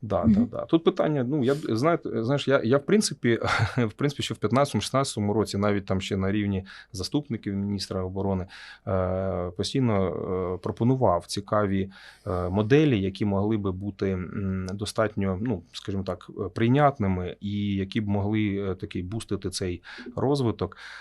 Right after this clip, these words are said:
Speaker 1: Е, але, ну, чомусь, е, воно не, не сприймалось. Хоча зараз мені дуже приємно, що, м,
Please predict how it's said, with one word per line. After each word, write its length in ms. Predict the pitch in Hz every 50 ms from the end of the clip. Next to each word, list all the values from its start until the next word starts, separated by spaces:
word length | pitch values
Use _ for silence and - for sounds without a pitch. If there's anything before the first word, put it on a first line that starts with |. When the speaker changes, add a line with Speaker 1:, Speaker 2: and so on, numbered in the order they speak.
| - - -
Speaker 1:
Е, 800 | - 95 92 92 92 92 90 90 90 90 90 90 87 87 82 - - - - - - - - _ _
але, 500 | - 101 107 113 127 131 131 127 120 110 -
ну, 260 | 117 120 107 95 95 - _ _ _
чомусь, 440 | - - 107 120 127 117 - - -
е, 20 | 110 107 101 101 92 92 90
воно 320 | 80 87 104 101 101 104 101
не, 120 | 101 104
не 120 | 101 101
сприймалось. 560 | 98 - - 110 107 101 92 82 78 85 - -
Хоча 260 | - 101 - 127 120
зараз 360 | 120 143 165 175 160 120 110
мені 220 | 107 107 110 110
дуже 200 | 107 113 107 110
приємно, 500 | 101 - - 110 110 131 143 147 127 104
що, 220 | 95 - - 101 101
м, 480 | 95 95 95 - - 107 104 98 98